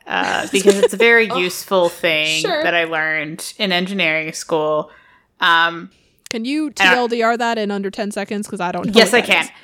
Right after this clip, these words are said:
Speaker 3: Okay.
Speaker 1: Uh, engineer's triangle, um, fast, cheap, or well. Pick any two. You
Speaker 3: Oh,
Speaker 1: cannot have
Speaker 3: oh,
Speaker 1: all
Speaker 3: I do
Speaker 1: three.
Speaker 3: know what this is. Okay.
Speaker 1: And,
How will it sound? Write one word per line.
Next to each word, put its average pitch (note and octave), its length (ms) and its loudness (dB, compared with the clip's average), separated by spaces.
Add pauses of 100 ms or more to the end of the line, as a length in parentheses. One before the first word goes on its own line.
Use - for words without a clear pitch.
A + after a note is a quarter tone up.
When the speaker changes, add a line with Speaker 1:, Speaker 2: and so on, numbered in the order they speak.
(160)
Speaker 3:
Okay. G#3+ 100 8
Speaker 1:
Uh, G#3 160 8
engineer's B3+ 480 4
triangle, G#3+ 680 2 (260)
um, F#3 460 4 (260)
fast, - 680 2
cheap, G#3+ 520 -2
or G#3+ 240 4
well. F#3+ 600 0 (520)
Pick A3 260 0
any G3+ 240 0
two. A#3 360 4
You C4 80 2
Speaker 3:
Oh, G#3 340 4
Speaker 1:
cannot A#3+ 280 6
have G#3+ 120 2
Speaker 3:
oh, F#3+ 40 4
Speaker 1:
all F#3 120 4
Speaker 3:
I E3+ 80 -2
do F3+ 80 -4
Speaker 1:
three. F3 160 -2
Speaker 3:
know E3 80 -4
what E3+ 140 -8
this E3+ 180 -10
is. E3 240 -8 (140)
Okay. G3+ 160 4
Speaker 1:
And, A#3 320 4